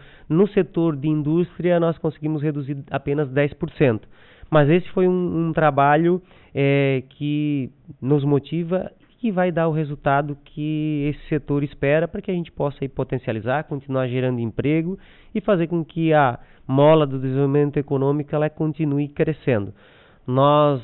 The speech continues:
do Uruçanga, dos doze municípios, nós somos o quarto no movimento econômico.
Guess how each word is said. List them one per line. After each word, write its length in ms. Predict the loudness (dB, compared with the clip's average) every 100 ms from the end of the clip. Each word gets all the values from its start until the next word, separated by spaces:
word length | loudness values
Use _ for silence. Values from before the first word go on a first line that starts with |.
| -10
do 380 | -10 -6 -6 -4
Uruçanga, 640 | -4 -4 0 2 2 0
dos 220 | -2 -6
doze 500 | -2 2 4 2 0
municípios, 680 | -2 -2 -4 -6 -10 -10 -14
nós 180 | -8 -8 -6
somos 300 | -6 -6 -8
o 60 |
quarto 540 | -8 2 2 2 -4 -20 -20 -20 -14
no 380 | -6 -2 -2 0
movimento 420 | -2 -2 -2 -2
econômico. 480 | -2 0 0 0